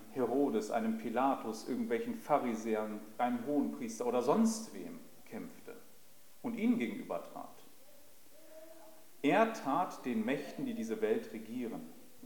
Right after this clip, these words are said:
gegenüber. Er trat Sünde, Tod und Teufel gegenüber. Und er besiegte sie.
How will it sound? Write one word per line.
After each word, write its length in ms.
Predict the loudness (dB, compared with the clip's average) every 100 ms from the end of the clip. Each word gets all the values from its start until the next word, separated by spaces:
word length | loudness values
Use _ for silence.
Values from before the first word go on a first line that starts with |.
| -12
gegenüber. 520 | -10 -10 -10 -8 -10 -12 -16 -16 -16 -16 -16 -16 -16 -16 -16 -16 -16 -16 -16 0
Er 140 | 0
trat 280 | 2 0 0
Sünde, 580 | 0 0 4 4 4 0
Tod 340 | -2 0 -2 -6
und 200 | -10 -8
Teufel 360 | 2 2 2 -8
gegenüber. 520 | -10 -10 -12 -12 -12 -14 -14 -16 -16 -16 -16 -16 -16 -16 -16 -14 -8
Und 80 | -6
er 60 |
besiegte 440 | -6 -10 -12 -12 -14
sie. 160 | -14